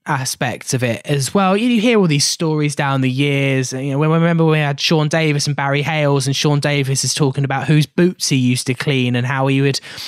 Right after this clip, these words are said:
get in trouble 'cause he didn't clean them well enough. And look, I, I know some of that attitude is a, is a relic of a time gone past, and I know it's not completely like, "Oh, clean my boots, mate," but there is still some of that, and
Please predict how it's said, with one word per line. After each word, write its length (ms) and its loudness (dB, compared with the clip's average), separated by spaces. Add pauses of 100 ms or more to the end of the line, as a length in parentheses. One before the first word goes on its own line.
(380)
get 120 -4
in 80 -2
trouble 360 2
'cause 140 -2
he 80 -2
didn't 260 -4
clean 380 2
them 400 2
well 260 0
enough. 540 -2
And 320 0 (560)
look, 340 -2
I, 220 -2
I 20 0
know 260 2
some 220 0
of 60 0
that 220 -2 (100)
attitude 500 0
is 100 2
a, 160 0
is 120 0
a 40 -2
relic 280 0
of 80 -4
a 60 0
time 420 -2
gone 180 0
past, 460 0
and 60 2
I 40 2
know 140 0
it's 160 -6
not 220 -2
completely 580 0
like, 360 0
"Oh, 200 0
clean 280 2
my 120 0
boots, 380 0
mate," 320 -2
but 160 -2
there 300 0
is 100 2
still 320 2
some 200 2
of 100 0
that, 240 -2
and 160 0